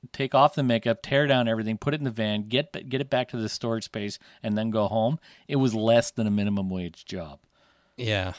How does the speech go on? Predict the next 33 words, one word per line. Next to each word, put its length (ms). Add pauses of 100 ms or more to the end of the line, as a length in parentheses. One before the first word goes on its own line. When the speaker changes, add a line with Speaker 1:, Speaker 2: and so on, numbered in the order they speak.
Speaker 2:
So 180
what 160
you 120
do, 280
what 180
you 80
need 420
is 200
some 240
sort 240
of 100
full-time 800
clown, 480
like, 180
circus 440
job 360
or 40
something. 440 (480)
Speaker 1:
Yeah, 180
and 240
makeup 320
is 260
extremely 1300 (240)
expensive. 680 (140)
The 320 (360)
professional 680
theatrical 560
makeup, 380 (380)
Speaker 2:
All 100
right. 100
Speaker 1:
extremely 720
prof-, 380
uh, 200